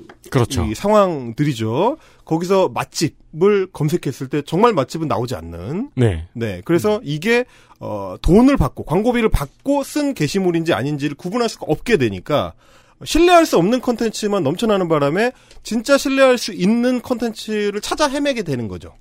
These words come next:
Speaker 3: 그렇죠.
Speaker 2: 소비자들
Speaker 3: 보통은
Speaker 2: 입장에서는.
Speaker 3: 실패하고요.
Speaker 2: 네, 보통 실패하고. 그러다 보니까 오죽했으면 뭐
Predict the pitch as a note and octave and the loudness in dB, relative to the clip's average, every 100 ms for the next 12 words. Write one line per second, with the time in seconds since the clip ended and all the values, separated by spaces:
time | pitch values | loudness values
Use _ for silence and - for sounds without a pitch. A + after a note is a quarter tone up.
0 | - - - - - - D3 B3+ F#3+ G#3+ | -20 -18 -18 -20 -14 -4 -2 4 4 4
1 | G#3+ A2 G2+ E3+ A2 G2+ F2 - G#2+ G#2 | 2 -4 -4 -4 -4 -4 -6 -10 -4 2
2 | F#3+ F#3+ F3+ D3+ A#2 F2+ B2+ A3+ - - | 4 6 4 4 2 2 0 0 -2 -14
3 | _ - C4 A3+ G3+ D#3+ G#3+ C4 A#3+ - | _ 2 4 4 4 4 4 2 0 2
4 | G#3 G#3+ G3 D#3+ D#3+ D3+ C3 | 2 4 4 6 8 8 6